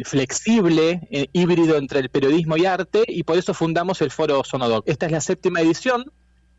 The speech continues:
va a ser la tercera de forma virtual, empieza mañana, eh, se va a poder seguir por el YouTube de, de Sonodoc, y lo que decidimos para esta edición, eh, nosotros veníamos haciendo un foro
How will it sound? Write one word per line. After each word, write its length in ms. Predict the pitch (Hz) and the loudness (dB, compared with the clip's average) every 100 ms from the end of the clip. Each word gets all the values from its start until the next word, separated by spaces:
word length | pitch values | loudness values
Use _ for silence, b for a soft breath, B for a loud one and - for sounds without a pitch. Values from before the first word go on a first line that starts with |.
| - | -4
va 60 | 147 | -2
a 20 | |
ser 160 | 190 175 | 0 0
la 80 | |
tercera 400 | 156 143 - 185 | 0 -4 -2 0
de 100 | 160 | 0
forma 300 | 139 160 147 | -2 -4 -2
virtual, 480 | 139 151 - 247 247 - | -2 -2 0 0 -2 -6
empieza 520 | 143 135 170 151 147 | -8 -4 -2 -2 -2
mañana, 600 | 143 170 254 208 160 220 _ _ _ - | -2 0 0 0 -2 -4 _ _ _ -4
eh, 420 | 139 135 131 127 | 0 2 2 0
se 100 | 127 | 0
va 80 | 143 | 0
a 40 | |
poder 200 | 147 151 | 0 -2
seguir 300 | 139 151 160 | 0 0 0
por 160 | 147 131 | 0 0
el 100 | 131 | 0
YouTube 340 | 135 131 165 | 0 2 2
de, 380 | 147 135 120 113 _ - | 2 2 2 0 _ -6
de 80 | 202 | -4
Sonodoc, 500 | - 156 190 247 - _ _ - | -2 0 0 0 -4 _ _ -2
y 100 | 180 | 0
lo 120 | 185 | 2
que 100 | 190 | 2
decidimos 480 | 185 - 208 220 196 | 2 2 0 0 0
para 160 | 170 | -2
esta 180 | 175 190 | -2 0
edición, 580 | 185 185 226 214 214 247 _ _ _ - | 0 0 0 0 -2 -6 _ _ _ -4
eh, 360 | 139 131 135 131 | -2 0 -2 -2
nosotros 300 | 123 156 147 | -4 -4 -2
veníamos 340 | 156 165 143 | -2 -2 -4
haciendo 240 | 151 175 165 | -4 -2 -2
un 100 | 147 | -2
foro 480 | 180 170 156 139 | 0 2 2 0